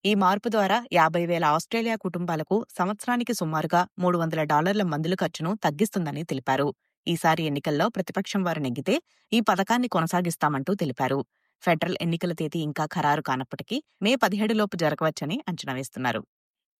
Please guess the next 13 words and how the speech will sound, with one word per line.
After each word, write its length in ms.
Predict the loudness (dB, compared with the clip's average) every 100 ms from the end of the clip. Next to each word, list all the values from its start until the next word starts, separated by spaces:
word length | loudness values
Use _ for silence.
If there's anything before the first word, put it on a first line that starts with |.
| _
మెల్బర్న్లో 480 | 2 4 4 2 2
రెండు 200 | 2 0
కొత్త 280 | 2 0 2
మీజల్స్ 380 | 0 0 -2 -2
కేసులు 260 | -4 -2
నమోదు 320 | -2 0 0 2
కాగా, 300 | 2 2 2
వీటిపై 500 | 0 -2 -2 -2 -2 _ -6
విక్టోరియా 460 | 0 2 2 2 2
ఆరోగ్య 340 | 2 2 -2
శాఖ 220 | -2 -2 0 -2
హెచ్చరిక 460 | 0 -4 -4 -6
జారీ 260 | -4 -2